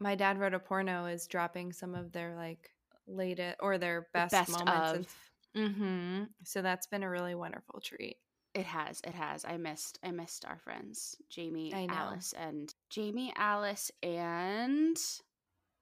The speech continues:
Speaker 2: James.
Speaker 1: Yeah, they're amazing. I
Speaker 2: Yeah.
Speaker 1: just don't,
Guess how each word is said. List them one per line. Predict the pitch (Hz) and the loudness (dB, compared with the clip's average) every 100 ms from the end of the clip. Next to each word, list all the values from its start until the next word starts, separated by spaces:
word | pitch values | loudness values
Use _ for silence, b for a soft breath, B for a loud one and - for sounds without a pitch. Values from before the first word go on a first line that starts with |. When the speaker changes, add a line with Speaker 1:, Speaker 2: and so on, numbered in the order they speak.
| _ _ - | _ _ 8
Speaker 2:
James. | 240 175 143 - - - _ _ | 10 10 4 -2 -8 -12 _ _
Speaker 1:
Yeah, | 202 170 175 | 4 4 4
they're | 202 233 | 2 4
amazing. | 196 180 190 165 170 175 _ _ | 4 2 4 2 2 -6 _ _
I | 214 | 12
Speaker 2:
Yeah. | 226 | 12
Speaker 1:
just | 254 240 - | 12 4 8
don't, | 202 196 202 196 | 8 8 6 2